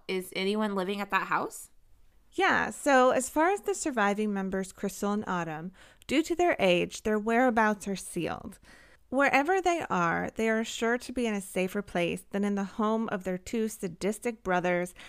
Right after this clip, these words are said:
Speaker 2: and an allegedly abusive father. The Bevers also actually had a family dog, a Dachshund Chihuahua mix that was found the day after the murders and adopted by the Bevers' neighbor,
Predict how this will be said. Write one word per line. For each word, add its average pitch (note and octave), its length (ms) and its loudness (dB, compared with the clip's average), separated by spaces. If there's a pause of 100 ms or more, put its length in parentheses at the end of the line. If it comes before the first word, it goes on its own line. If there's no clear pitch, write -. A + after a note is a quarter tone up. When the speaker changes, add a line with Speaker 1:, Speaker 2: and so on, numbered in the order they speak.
(180)
Speaker 2:
and A3+ 120 4
an A#3 120 6
allegedly F#3 680 0
abusive E3+ 460 -6
father. - 480 -4 (720)
The A#3+ 100 6
Bevers C4+ 600 4
also A#3 480 4
actually G#3 420 0
had G3 160 -4
a F#3 60 -4
family F3+ 400 -4
dog, - 540 -2 (180)
a G#3+ 80 0
Dachshund G#3 500 2
Chihuahua F3+ 540 0
mix F3 400 -6
that - 160 0
was - 180 -4
found A3+ 260 2
the A3+ 60 -2
day F#3 220 -2
after G3 240 -4
the G3 100 -4
murders G3 520 -2
and G3+ 140 -2
adopted G3+ 520 -2
by A3+ 100 -2
the G#3 140 -2
Bevers' F3 400 -4
neighbor, F3 480 -4